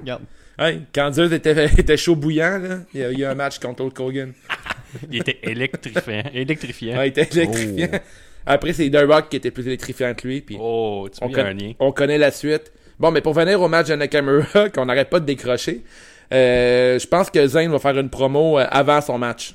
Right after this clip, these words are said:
Speaker 2: Alors oui, la réponse est oui.
Speaker 3: Oui.
Speaker 2: Nakamura et oui pour, euh, Sami Zayn. Et vous, les gars ?
Speaker 1: C'est la même réponse pour moi, Ni-, euh, qui est, euh, je-, ouais, Nakamura va gagner, puis Zayn va en faire un.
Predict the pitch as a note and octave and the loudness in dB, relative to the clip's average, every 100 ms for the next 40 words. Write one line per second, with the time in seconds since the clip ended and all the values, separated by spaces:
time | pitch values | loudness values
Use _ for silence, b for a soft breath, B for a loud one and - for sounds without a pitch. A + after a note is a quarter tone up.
0 | _ - B2 B2+ B2+ B2+ E3 C#3 A#2+ A#2 | _ -2 2 4 2 0 -2 0 0 0
1 | B2 D3 C#3+ B2 A#2 B2 - A2 B2 D#3 | -2 -4 -4 -4 -4 -6 -14 -18 -14 -14
2 | _ _ - E3 F3 D#3+ D#3 D#3+ F3+ F#3+ | _ _ -4 0 0 2 2 4 4 2
3 | - C3+ C#3 E3 F3 - C3 B2 A#2+ - | 0 0 2 0 -2 -2 -2 0 -2 0
4 | C3+ C3 B2 C3+ B2+ B2+ E3 C#3 C#3 E3+ | -2 -2 -4 -4 -6 -4 -2 0 0 0
5 | - _ _ _ _ - E2 E2+ E2+ E2+ | -2 _ _ _ _ -10 -6 -6 -6 -8
6 | F2 F2+ A#2+ C3+ A#2+ A#2+ C3 B2 - A2 | -8 -8 -8 -8 -8 -6 -6 -8 -8 -8
7 | B2 C#3+ - - - F#2+ F#2 _ - E2 | -4 -6 -8 -18 -14 -14 -16 _ -20 -16
8 | E2+ E2+ E2+ E2+ F2 F2 - F2+ F2+ F2+ | -12 -12 -12 -12 -14 -16 -16 -12 -10 -8
9 | F2+ E2+ E2 E2+ - - F#2+ - - G2 | -8 -10 -12 -16 -20 -16 -14 -14 -18 -20
10 | - G2 G#2+ A2 A2 G#2+ G#2 G2 G2 G#2 | -18 -14 -12 -10 -8 -8 -8 -8 -10 -12
11 | G#2 F#2+ F#2 F2+ F2 F2+ E2+ F2 | -14 -14 -12 -12 -10 -10 -8 -12